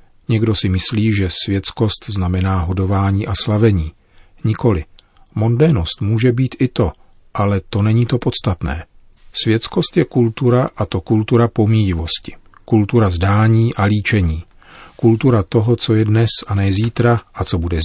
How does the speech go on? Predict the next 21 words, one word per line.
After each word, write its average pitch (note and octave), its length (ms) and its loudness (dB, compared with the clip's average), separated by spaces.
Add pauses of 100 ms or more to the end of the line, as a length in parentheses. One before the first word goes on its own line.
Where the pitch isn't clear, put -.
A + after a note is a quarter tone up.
zítra A#2+ 260 -2
a G#2+ 120 0
ne G#2+ 160 2
dnes. F#2 240 -2 (1120)
Skládá A#2+ 420 0
se - 140 0
z - 40 -4
povrchních C#3 500 0
hodnot. G2+ 360 -2 (840)
Tato D3+ 260 0
kultura B2 440 0
nezná A2 400 2
věrnost, F2 600 -4 (260)
protože G#2 340 -2 (100)
se A2 80 0
mění G2+ 380 2
podle G#2+ 260 2
okolností. G2+ 760 0 (540)
Vyjednává B2 840 2
o B2 60 -2
všem. E2 380 4